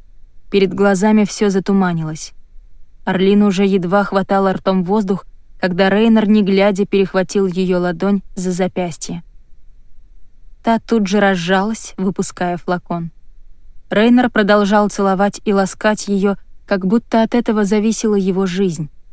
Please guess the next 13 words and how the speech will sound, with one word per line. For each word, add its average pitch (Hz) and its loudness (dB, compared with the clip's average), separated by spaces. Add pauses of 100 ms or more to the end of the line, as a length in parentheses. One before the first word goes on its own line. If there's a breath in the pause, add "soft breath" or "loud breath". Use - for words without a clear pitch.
(480)
Или 175 0
ее, 185 0 (680)
или 190 4
их 202 2
обоих. 185 -2 (760)
И 202 0
Арлин 196 4
казалось, 202 2
что 190 -2
они 190 2
дышали 185 -2
в 160 -8
унисон. 170 -4